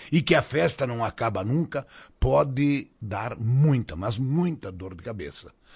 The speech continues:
Tem lembranças tristes de outros carnavais. Não é por nada que o Ministério da Saúde faz até campanha para uso de camisinha, promovendo o sexo seguro.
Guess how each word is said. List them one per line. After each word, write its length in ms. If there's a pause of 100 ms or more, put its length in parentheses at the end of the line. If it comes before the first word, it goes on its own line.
(180)
Tem 160
lembranças 760
tristes 800 (220)
de 140
outros 480
carnavais. 760 (460)
Não 140
é 80
por 180
nada 340
que 100
o 20
Ministério 480
da 120
Saúde 520 (180)
faz 280
até 260
campanha 800 (240)
para 200
uso 260
de 100
camisinha, 720 (220)
promovendo 800
o 100
sexo 500
seguro. 500